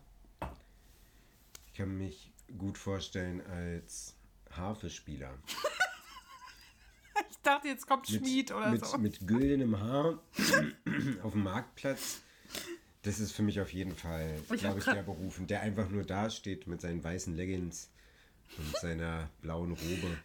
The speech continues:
Speaker 2: Ich hab gerade diesen Typen aus Asterix und Obelix vor Augen, der immer die Harfe gespielt hat und verkloppt wurde.
Speaker 1: Genau. <laughs> Und genau so ist es mir wahrscheinlich auch dann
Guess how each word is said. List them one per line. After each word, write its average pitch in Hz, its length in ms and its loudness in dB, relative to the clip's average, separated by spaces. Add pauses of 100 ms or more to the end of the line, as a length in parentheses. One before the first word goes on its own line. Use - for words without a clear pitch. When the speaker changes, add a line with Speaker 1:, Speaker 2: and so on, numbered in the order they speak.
(260)
Speaker 2:
Ich 220 180 0
hab 220 200 -4
gerade 196 240 2
diesen 196 340 0
Typen 208 320 2
aus 185 200 -2
Asterix 196 440 0
und 180 80 0
Obelix 180 460 0
vor - 140 0
Augen, 180 200 0
der 165 120 2
immer 180 140 0
die 175 140 0
Harfe 165 240 -2
gespielt 180 320 0
hat 185 160 0
und 208 60 2
verkloppt - 480 -2
wurde. 233 240 8
Speaker 1:
Genau. 139 260 8
<laughs> - 1800 0
Und - 120 -4
genau 143 400 4
so 135 160 4
ist 117 140 2
es 104 140 -2
mir 113 180 4
wahrscheinlich 104 560 2
auch 87 140 -4
dann 85 360 -4